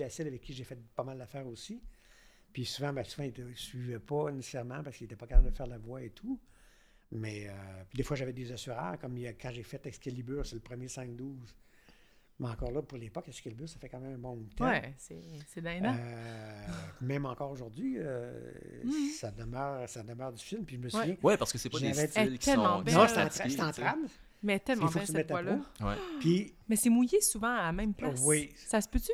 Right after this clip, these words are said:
Speaker 2: C'est, on dirait qu'elle a jamais été sèche. Euh, au
Speaker 1: C'est
Speaker 2: moment que tu sors à gauche, là, je suis pas
Speaker 1: Ouais,
Speaker 2: capable, moi,
Speaker 1: faudrait
Speaker 2: de
Speaker 1: peut-être
Speaker 2: sortir,
Speaker 1: remettre le point
Speaker 2: euh.
Speaker 1: en haut.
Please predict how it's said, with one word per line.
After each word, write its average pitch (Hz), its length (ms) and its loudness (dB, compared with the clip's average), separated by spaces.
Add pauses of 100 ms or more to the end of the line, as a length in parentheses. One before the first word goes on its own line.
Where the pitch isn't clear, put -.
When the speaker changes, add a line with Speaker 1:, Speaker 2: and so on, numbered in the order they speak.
Speaker 2:
C'est, 240 340 2
on 220 80 4
dirait 247 160 -2
qu'elle 285 120 0
a 240 40 2
jamais 254 180 0
été 254 180 -6
sèche. - 440 -6
Euh, 208 60 0
au 202 40 0
Speaker 1:
C'est 196 220 2
Speaker 2:
moment 233 240 4
que 220 100 -4
tu - 60 -4
sors 233 320 2
à 208 100 2
gauche, 220 440 -4
là, 214 100 -2
je - 60 2
suis 170 80 8
pas 147 60 6
Speaker 1:
Ouais, 147 80 2
Speaker 2:
capable, 156 180 6
moi, 160 140 6
Speaker 1:
faudrait 196 200 4
Speaker 2:
de 196 40 2
Speaker 1:
peut-être 185 80 -6
Speaker 2:
sortir, 185 180 0
Speaker 1:
remettre 170 200 2
le 170 60 -6
point 175 160 2
Speaker 2:
euh. 156 80 0
Speaker 1:
en 147 80 2
haut. 254 140 4